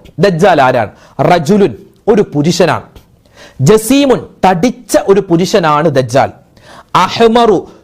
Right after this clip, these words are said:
ചുവന്ന കളർ, അവനിക്ക് ശരീരം മുഴുവൻ ചുമന്ന കളറായിരിക്കും. മാത്രമല്ല ഷാബുൻ, അവൻ വയസ്സായ ആളൊന്നുമല്ല, ഒരു യുവാവിന്റെ രൂപത്തിലാണ് അവൻ വരിക.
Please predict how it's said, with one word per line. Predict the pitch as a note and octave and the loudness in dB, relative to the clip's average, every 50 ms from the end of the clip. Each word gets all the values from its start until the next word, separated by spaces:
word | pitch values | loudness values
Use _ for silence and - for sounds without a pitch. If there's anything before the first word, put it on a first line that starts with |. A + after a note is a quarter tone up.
| _ _ - | _ _ -2
ചുവന്ന | G3 G#3 G#3+ A3+ B3 A#3+ B3 B3+ C4 C4+ B3+ B3 - | 0 2 2 4 2 2 0 -2 -2 0 -2 0 0
കളർ, | F3+ D#3 | 0 0
അവനിക്ക് | C#3 D#3 F3+ G3+ G3 G#3 | 0 0 0 -2 -2 -2
ശരീരം | - G3+ E3+ F#3+ G3+ G#3 F#3+ | 0 0 0 0 0 0 0
മുഴുവൻ | F3+ F3 E3+ F3+ F3+ F3 - | 0 0 0 0 -2 -4 -4
ചുമന്ന | - F#3+ F#3 F3+ G3 G3 G3+ G#3+ A3 | -2 0 0 2 2 2 2 2 0
കളറായിരിക്കും. | G#3+ F#3 E3 D#3+ D#3+ D3+ C3+ B2+ B2+ B2 A2+ - A#2+ - - - _ - - - | 0 2 2 2 2 2 2 0 0 -2 -4 -6 -8 -8 -10 -12 _ -14 -4 0
മാത്രമല്ല | D#3+ E3+ G3+ G#3+ A3+ G#3+ G3+ G3 F#3+ F3+ F3 D#3+ C#3+ - - _ - | 0 2 2 2 0 0 2 2 2 2 2 0 -2 -6 -10 _ -10
ഷാബുൻ, | - - F#3+ E3+ F#3 G#3+ G#3+ F3 D3+ D3+ G3+ F3+ C3 B2+ - - - | -4 -2 0 2 2 0 -2 -2 0 2 2 2 0 -2 -8 -6 -4
അവൻ | E3 G3 G3 F3 | -2 -2 0 0
വയസ്സായ | E3+ E3+ G3 G#3 - - A#3 A3 A#3 A3+ | 0 0 0 0 -2 0 0 0 2 2
ആളൊന്നുമല്ല, | G3+ F#3 F#3+ F#3+ F#3+ F3+ D#3+ D3 C3+ B2 G2+ - - _ _ - | 2 2 0 0 0 0 0 0 0 -2 -4 -6 -10 _ _ 0
ഒരു | D3 F3+ | 0 2
യുവാവിന്റെ | E3 D#3 D#3 D#3 E3+ F3 F#3+ G#3 A3+ G#3+ G#3 G3 F#3 F#3 | 4 4 4 4 4 4 4 2 2 2 0 0 0 0
രൂപത്തിലാണ് | D#3 D#3+ E3+ F#3 F#3 F#3 E3+ D#3+ D3 C#3+ C#3+ | 2 2 2 0 0 0 0 0 0 0 -2
അവൻ | C3+ C3 C3 | -2 -4 -2
വരിക. | B2 B2 B2+ A#2+ A2 | -2 -2 -2 -2 -2